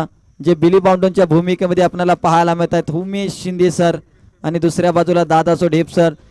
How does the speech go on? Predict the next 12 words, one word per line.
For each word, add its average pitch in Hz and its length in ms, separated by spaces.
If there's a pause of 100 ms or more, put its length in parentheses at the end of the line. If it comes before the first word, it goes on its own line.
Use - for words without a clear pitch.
(180)
या 185 100
पंचांचं 233 580
देखील 233 320 (140)
कौतुक 190 380
होणं 190 280
गरजेचं 170 360
आहे, 170 200
कारण 175 280
की, 185 100
अ, 180 140 (520)
गेली, 202 340
अ, 196 100